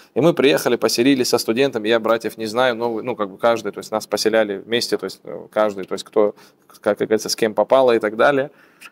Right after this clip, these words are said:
И братья привезли мне этот телефон, а у меня уже мой, ну, прям, ну, вообще мёртвый был, то есть ничего с ним нельзя было делать. И я быстренько поменял сим-карты, подумаю, новый телефон, ладно, второй оставил, если вдруг какие-то файлы нужны будут, и новым пол-, по-, пол-, то есть использовал. Я это сделал, положил его на кровать,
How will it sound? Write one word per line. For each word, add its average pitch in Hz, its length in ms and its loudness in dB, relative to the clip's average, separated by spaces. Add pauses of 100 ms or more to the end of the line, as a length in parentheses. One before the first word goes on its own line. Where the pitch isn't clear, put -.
(320)
И 147 100 0
братья 175 280 4
привезли 151 340 2
мне 160 120 2
этот 127 160 -2
телефон, 151 400 4
а 143 40 2
у 135 40 0
меня 160 180 2
уже 139 160 2
мой, 147 160 2 (160)
ну, 131 160 0
прям, 120 220 2
ну, 117 80 -2
вообще 104 360 0 (120)
мёртвый 110 340 -2
был, 90 140 -6
то - 60 -12
есть - 120 -12
ничего 113 300 2
с 110 100 -4
ним 104 120 -6
нельзя 110 260 2
было 104 160 0
делать. 185 220 2
И 156 40 4
я 185 100 6
быстренько 135 440 0
поменял 131 340 2
сим-карты, 170 640 2
подумаю, 117 500 -2
новый 123 220 2
телефон, 143 320 0
ладно, 120 240 0
второй 107 320 2
оставил, 156 480 0 (220)
если 110 220 2
вдруг 107 180 -4
какие-то 110 220 -2
файлы 117 300 4
нужны 110 280 -2
будут, 160 180 2
и 135 60 0
новым 127 320 2
пол-, 107 180 -4
по-, 87 120 -4
пол-, - 180 -4
то - 240 -8
есть - 120 -6
использовал. - 400 -4 (220)
Я 147 140 6
это 160 140 2
сделал, 170 220 6
положил 147 420 4
его 139 100 6
на 127 100 0
кровать, 151 420 2